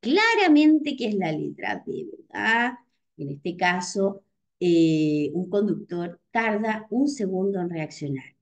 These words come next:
Número dieciocho. Si se du-, eh, si se duplica la velocidad del vehículo,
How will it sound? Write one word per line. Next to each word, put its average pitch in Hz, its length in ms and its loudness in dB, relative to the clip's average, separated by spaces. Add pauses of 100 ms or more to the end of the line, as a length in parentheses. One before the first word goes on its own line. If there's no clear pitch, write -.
(360)
Número 370 420 8
dieciocho. 233 800 2 (520)
Si 330 180 4
se 359 180 6
du-, 330 440 4
eh, 214 240 2
si 269 180 0
se 320 120 6
duplica 392 540 2
la 370 100 2
velocidad 220 540 -2
del 214 180 -4
vehículo, 185 640 -6